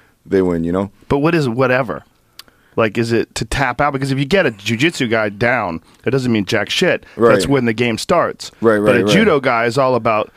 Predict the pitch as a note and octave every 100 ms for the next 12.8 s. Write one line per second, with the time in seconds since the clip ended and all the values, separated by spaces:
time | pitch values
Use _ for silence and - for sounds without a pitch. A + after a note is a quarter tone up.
0 | _ _ - E3 - C#3+ C#3 D3 - C#3+
1 | D#3+ D#3 D#3+ E3 - _ - A#2 B2 A#2
2 | - B2 A#2 D#2 - - - C#3 C3+ C#3
3 | C#3 C#3+ D3+ - - _ G#2+ C#3 C#3+ A2
4 | D#2 A#2+ D3 D3+ D#3 - - D#3 D#3+ F3
5 | - - D3 C3 B2+ A#2 - A2+ A#2+ C3
6 | C#3 C3+ A#2 A#2 A2+ A#2+ A#2 A2+ A2 G#2
7 | F#2 A2 A#2+ B2 A2+ F2 D2+ F#2+ F2+ G2
8 | A2+ G#2 A#2 - C#3+ D3+ C#3 C3 - C#3+
9 | B2 D3 C3 - - G2+ G#2+ B2 A#2+ D3+
10 | G3 F3+ D#3 - C#3+ A2+ E2 - C#3+ D#3+
11 | D3 - A#2+ A2 G2+ A2+ - F2 C#2 -
12 | - _ - F3+ D3+ C#3 A2 G#2+